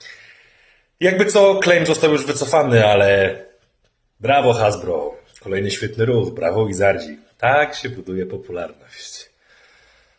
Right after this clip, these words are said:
Uff. A jak już jestem przy komentowaniu kolejnych wielkich sukcesów Wizardów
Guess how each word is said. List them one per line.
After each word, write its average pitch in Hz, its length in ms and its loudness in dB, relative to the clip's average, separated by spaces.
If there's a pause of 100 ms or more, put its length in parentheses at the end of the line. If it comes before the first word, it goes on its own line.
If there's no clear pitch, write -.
(280)
Uff. - 440 -6 (1700)
A 139 60 -4
jak 139 140 0
już 139 120 -2
jestem 147 380 -2
przy 127 420 0
komentowaniu 127 580 0
kolejnych 123 580 0
wielkich 123 340 -4
sukcesów 127 540 -4
Wizardów 117 540 0